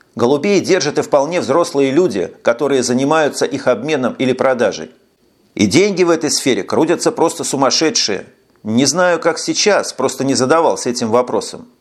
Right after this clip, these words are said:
Но вот в двадцатых, когда голод был, я одного очень редкого голубя поменял на два мешка картошки. Ни за какие деньги такой обмен бы не получился. А вот на голубей,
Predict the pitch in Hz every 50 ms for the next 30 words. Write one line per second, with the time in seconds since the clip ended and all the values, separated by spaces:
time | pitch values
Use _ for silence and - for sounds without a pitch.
0 | - 101 101 110 113 120 143 135 120 98 98 104 117 101 - - - - 123 147
1 | 160 156 127 - - - _ _ _ _ - 117 113 117 117 131 117 104 131 180
2 | 180 170 143 107 101 85 95 87 - - - _ _ _ - 113 123 180 170 170
3 | 160 131 143 147 147 151 170 165 - - 160 160 - - 147 139 147 160 - -
4 | - 135 123 123 117 123 170 180 156 131 101 98 - - - - 110 107 120 127
5 | 135 151 156 151 143 139 135 139 143 147 143 139 131 131 - 139 135 - 135 117
6 | - - 135 120 - - - - - _ _ _ _ - - 113 147 185 220 214
7 | 160 185 - - 175 165 - 185 185 180 143 156 196 170 143 123 123 120 123 120
8 | 120 139 135 127 123 113 131 135 131 113 107 95 113 107 110 110 - 110 107 107
9 | 104 - - 98 76 - - - - - - _ _ - - 92 92 95 131 160
10 | - - 135 139 127 120 131 123 127 120 113 156 175 165 117 - - -